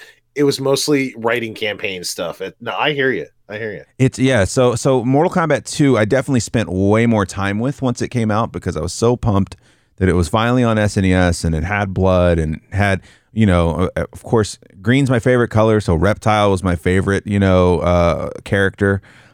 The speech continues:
Speaker 2: Um, and, you know, I just spent so much time with that game, and I still have the cartridge.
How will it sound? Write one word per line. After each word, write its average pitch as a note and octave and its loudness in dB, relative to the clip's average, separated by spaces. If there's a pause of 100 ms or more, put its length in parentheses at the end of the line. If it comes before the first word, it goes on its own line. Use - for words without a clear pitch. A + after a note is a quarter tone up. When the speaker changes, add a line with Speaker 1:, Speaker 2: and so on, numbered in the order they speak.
(120)
Speaker 2:
Um, D#2+ 0 (160)
and, F2 0
you F#2+ -2
know, E2+ 0
I F2 0
just F#2 -6
spent G2 -6
so F2+ -6
much F#2+ -6
time F2+ -2
with E2+ -2
that D#2+ -2
game, D#2+ -2
and D#2 0
I D#2 -2
still A2 2
have F#2+ -2
the G2 -2
cartridge. F2 -2